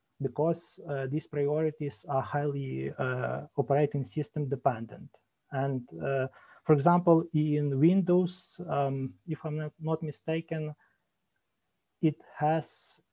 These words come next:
seven priorities, and, uh, Java maps its ten priorities to th-, that seven priorities. In Linux-like operating system,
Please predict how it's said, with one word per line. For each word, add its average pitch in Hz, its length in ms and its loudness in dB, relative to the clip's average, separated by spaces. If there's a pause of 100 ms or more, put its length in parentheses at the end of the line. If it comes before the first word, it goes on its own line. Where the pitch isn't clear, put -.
(140)
seven 139 480 -2
priorities, 196 880 -2
and, 139 480 -6
uh, 139 280 -4 (280)
Java 165 400 2
maps 151 580 -4
its 147 260 -4
ten 147 340 -2
priorities 156 880 -4
to 139 300 0
th-, 156 180 -8
that 139 340 -2
seven 123 340 -4
priorities. 120 720 -10 (840)
In 170 460 4 (360)
Linux-like 185 1120 2
operating 180 480 -2
system, 175 1000 -6